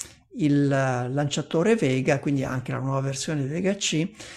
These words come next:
e, e che quindi gestirà anche questa e le altre missioni future.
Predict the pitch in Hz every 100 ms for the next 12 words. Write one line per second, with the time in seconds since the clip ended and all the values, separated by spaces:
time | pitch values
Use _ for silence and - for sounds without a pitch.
0 | - - - _ _ _ _ 208 180 175
1 | 170 160 160 160 156 151 147 151 - 202
2 | 220 220 165 160 151 180 147 - 175 131
3 | - - 156 139 170 147 151 123 - 156
4 | 143 135 127 127 143 131 139 - 156 156
5 | 147 - 151 135 131 127 190 165 135 -